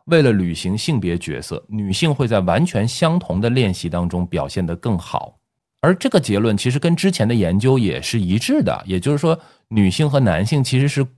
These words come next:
具有类似的共情能力，只有当参与者知道是在评估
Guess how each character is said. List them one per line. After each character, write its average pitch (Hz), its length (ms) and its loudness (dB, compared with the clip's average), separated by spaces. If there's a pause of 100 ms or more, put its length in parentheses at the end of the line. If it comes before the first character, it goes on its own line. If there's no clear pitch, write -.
(100)
具 160 160 0
有 98 100 2
类 123 320 2
似 - 260 -2
的 110 80 2
共 113 240 0
情 90 220 -4
能 71 200 -4
力， 87 120 -4
只 123 240 0
有 190 140 6
当 156 220 2
参 190 280 2
与 185 100 2
者 104 140 -2
知 175 240 -4
道 - 260 0 (380)
是 - 180 -2
在 104 180 0
评 92 380 -2
估 156 260 0